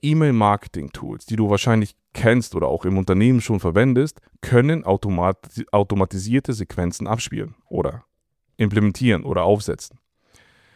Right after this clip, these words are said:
Ähm, Klaviyo, keine Ahnung, Mailchimp, ActiveCampaign, Prevo und, und, und, und, und. Sie alle können das direkt,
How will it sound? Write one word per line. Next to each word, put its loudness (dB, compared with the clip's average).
Ähm, 0
Klaviyo, 4
keine -2
Ahnung, 2
Mailchimp, 0
ActiveCampaign, -2
Prevo 2
und, 6
und, 0
und, -2
und, -4
und. -2
Sie -2
alle 4
können 2
das 0
direkt, 0